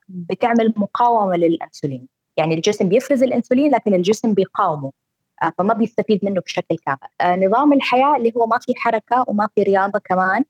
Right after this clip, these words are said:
بيزيد النسبة أو، أو الخطورة أن الواحد يجيله السكري. آه، نوعية الأكل وكمية الأكل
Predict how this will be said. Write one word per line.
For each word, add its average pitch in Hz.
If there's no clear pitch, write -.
بيزيد 180
النسبة 170
أو، 160
أو 160
الخطورة 180
أن 165
الواحد 160
يجيله 156
السكري. 190
آه، 180
نوعية 226
الأكل 302
وكمية 247
الأكل 220